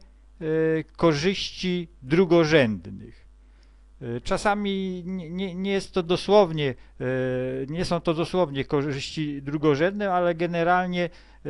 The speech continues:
należy tak, e, z-, budować tą stronę, żeby oprócz tej głównej korzyści wymienić, e, kilka mniejszych korzyści.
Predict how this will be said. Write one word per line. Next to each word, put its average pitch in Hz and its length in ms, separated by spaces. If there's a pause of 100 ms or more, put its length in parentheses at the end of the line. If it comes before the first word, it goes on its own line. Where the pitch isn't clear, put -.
(220)
należy 156 480
tak, - 400
e, 147 40 (480)
z-, 127 300
budować 131 760
tą 156 160
stronę, 185 500
żeby 156 260
oprócz 165 380
tej 147 240
głównej 160 520
korzyści 170 640 (280)
wymienić, 196 640
e, - 440 (380)
kilka 190 560 (340)
mniejszych 156 800
korzyści. 104 680